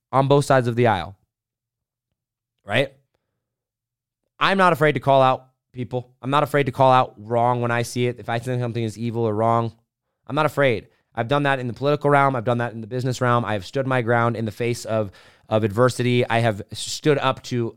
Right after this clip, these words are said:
literal bullies. I have stood up to literally people that are, you know, insanely degrading before, right? I have no problem standing up for that, right? And calling that out.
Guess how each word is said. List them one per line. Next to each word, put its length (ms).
literal 440
bullies. 460
I 100
have 120
stood 220
up 160
to 140
literally 460
people 300
that 100
are, 180
you 140
know, 140
insanely 580
degrading 500
before, 360
right? 280
I 60
have 100
no 180
problem 440
standing 320
up 120
for 80
that, 160
right? 280
And 120
calling 300
that 140
out. 280